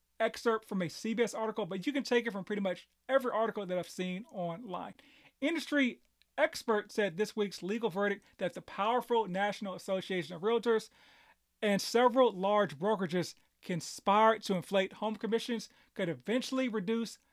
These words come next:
real estate agent fees and, crucially, lower costs for buyers and sellers. You can't get any lower than zero for buyers. So I'm not sure how it's gonna work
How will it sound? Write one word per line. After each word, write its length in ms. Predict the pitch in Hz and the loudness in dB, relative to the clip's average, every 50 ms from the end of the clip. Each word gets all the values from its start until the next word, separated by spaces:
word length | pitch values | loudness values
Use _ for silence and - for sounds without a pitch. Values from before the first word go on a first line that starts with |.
| _ _ _ _ _ | _ _ _ _ _
real 180 | 170 165 226 262 | 0 4 4 4
estate 240 | 262 - - 247 226 | 4 4 2 4 4
agent 260 | 226 233 202 220 - | 4 2 2 -4 -2
fees 300 | - 233 233 233 220 - - _ | 0 0 0 0 -2 -4 -8 _
and, 160 | 214 196 - | -8 -8 -8
crucially, 540 | - - 277 285 269 - - 254 254 247 233 _ _ _ _ _ _ _ _ | -4 -2 -2 -2 -2 -2 -2 -2 -2 -2 -4 _ _ _ _ _ _ _ _
lower 320 | - 151 175 214 226 226 226 | -6 -2 0 2 2 2 2
costs 460 | 214 - 208 214 214 214 214 208 - | 0 -2 0 2 2 2 0 -2 -6
for 140 | _ 190 165 | _ -10 -10
buyers 560 | 143 131 165 170 175 175 180 180 175 175 - _ _ _ _ | -6 -4 0 2 2 2 2 0 -2 -6 -10 _ _ _ _
and 400 | 196 170 170 170 165 165 185 - | -8 -6 -6 -6 -6 -8 -12 -16
sellers. 540 | - - - 196 175 - - - - - _ _ _ _ _ _ | -18 -4 -2 -2 -2 -2 -4 -16 -20 -20 _ _ _ _ _ _
You 120 | - 185 175 | -18 -18 -18
can't 440 | _ - - 233 285 349 339 220 170 | _ -6 -2 -2 -2 -2 -2 -6 -4
get 180 | 202 254 269 - | -4 -4 -4 -2
any 220 | - 233 226 240 | -2 -2 0 0
lower 360 | 214 185 196 202 202 226 202 180 | -2 0 0 2 2 2 0 0
than 180 | 185 190 170 | -2 -4 -4
zero 460 | 139 127 135 190 202 196 196 185 196 | -6 -4 -4 -2 0 2 2 2 0
for 420 | 202 - - 185 175 170 170 156 - _ - | -2 -8 -6 -2 0 0 0 -2 -4 _ -12
buyers. 440 | 190 131 175 180 175 160 147 147 - | -4 2 2 4 4 2 0 -4 -6
So 100 | 180 - | -6 -6
I'm 140 | 214 190 | -4 -2
not 200 | 202 254 277 285 | 0 0 0 0
sure 200 | - - 247 220 | -2 -4 -4 -2
how 180 | 190 202 202 196 | 0 2 0 0
it's 80 | 185 165 | 0 -2
gonna 180 | 170 185 165 | -6 -8 -8
work 240 | 156 156 180 180 180 | -4 -4 -4 -4 -4